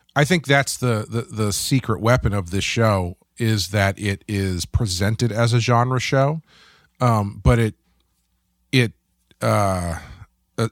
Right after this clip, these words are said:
excels far past that classification,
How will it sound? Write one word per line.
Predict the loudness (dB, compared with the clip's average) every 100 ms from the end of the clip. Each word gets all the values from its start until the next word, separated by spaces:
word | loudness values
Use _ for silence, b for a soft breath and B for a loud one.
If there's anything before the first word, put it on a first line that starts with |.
| -4
excels | -2 0 4 4 4 0 -8 -12
far | -4 4 4 4
past | 0 0 -2 -4
that | -4 -2 -2 -6 -8 -14 _ _ -6
classification, | 0 0 0 -6 -4 -4 -2 -6 -8